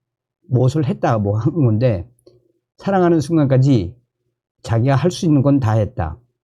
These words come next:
또 김옥숙 여사, 권양숙, 여기에 이제 유경수 여사 다음에 이 등 정도 되겠네요.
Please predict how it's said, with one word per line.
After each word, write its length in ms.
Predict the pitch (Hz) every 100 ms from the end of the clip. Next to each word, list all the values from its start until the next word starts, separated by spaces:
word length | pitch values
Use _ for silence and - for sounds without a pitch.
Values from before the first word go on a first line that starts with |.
| _ _ _ _ _
또 420 | 190 170 98 78 _ _ _ _ _ -
김옥숙 500 | 143 160 - 151 147
여사, 440 | 143 127 107 87 - _ _ _ _ _ _ _ -
권양숙, 680 | - 139 143 143 131 113 90 - 160 - _ _ _ _ _ _ _ _ _ _ _ _ _ _ _ _ _ _ _ _ _ _ _ _ _ _ _ _ _ _ _ _ _ _ _ _ _ _ _ -
여기에 260 | 147 160
이제 200 | 156 139
유경수 680 | 123 143 208 208 - 180 160
여사 260 | 139 135 151
다음에 500 | 117 104 117 131 135
이 140 | 196 165
등 240 | 175 160
정도 300 | 135 131 123
되겠네요. 720 | 113 90 92 92 107 95 80